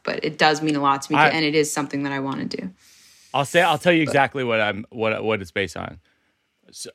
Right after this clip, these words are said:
Speaker 2: um, when I directed, I directed Sleepwalk with Me and Don't Think Twice. And
Speaker 1: Yeah.
Speaker 2: Sleepwalk with Me was, uh,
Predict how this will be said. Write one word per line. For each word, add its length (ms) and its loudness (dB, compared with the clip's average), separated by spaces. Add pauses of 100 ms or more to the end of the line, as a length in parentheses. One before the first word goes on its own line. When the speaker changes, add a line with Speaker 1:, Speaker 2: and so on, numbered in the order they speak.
Speaker 2:
um, 440 0
when 180 -2
I 100 4
directed, 480 0
I 100 0
directed 380 -2
Sleepwalk 400 0
with 120 -4
Me 80 0
and 80 0
Don't 160 -2
Think 160 -6
Twice. 360 -2
And 140 0
Speaker 1:
Yeah. 200 2
Speaker 2:
Sleepwalk 460 0
with 120 -2
Me 200 2
was, 580 0 (640)
uh, 320 2